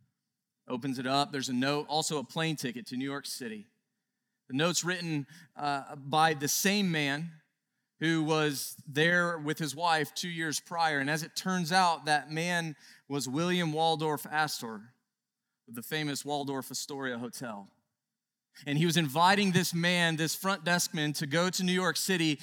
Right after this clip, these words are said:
to now run all of his hotels. Why? Guy got there, he said, "Why? I think you must be confused. I work at this tiny little hotel in Philadelphia.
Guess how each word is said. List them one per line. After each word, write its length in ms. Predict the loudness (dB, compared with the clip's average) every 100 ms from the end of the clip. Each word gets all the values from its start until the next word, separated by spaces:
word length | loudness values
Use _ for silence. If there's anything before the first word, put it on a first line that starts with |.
| -10 -6
to 100 | 0
now 280 | 2 2
run 420 | 2 2 4 4 2
all 540 | 0 2 4 2 0
of 380 | 0 0 0 -8 -14 -6
his 220 | -4 -2
hotels. 720 | -2 -2 -2 -2 -2 -8 -16 _ _ _ _ _ _ _ _ _ _
Why? 440 | -12 -6 -6 -6 -10 _ _ _ 2
Guy 120 | 4
got 300 | 8 8 8
there, 80 | 6
he 80 | 2
said, 220 | 2 0
"Why? 280 | 2 0 0 -2
I 60 |
think 220 | -2 -2
you 80 | 0
must 180 | 0 0
be 80 | -2
confused. 400 | 0 0 0 0
I 60 |
work 260 | 0 0 0
at 60 | -2
this 160 | -4
tiny 320 | -2 0 0
little 180 | 2 2
hotel 340 | 2 2 2 2
in 40 |
Philadelphia. 800 | 0 0 0 0 0 0 0 0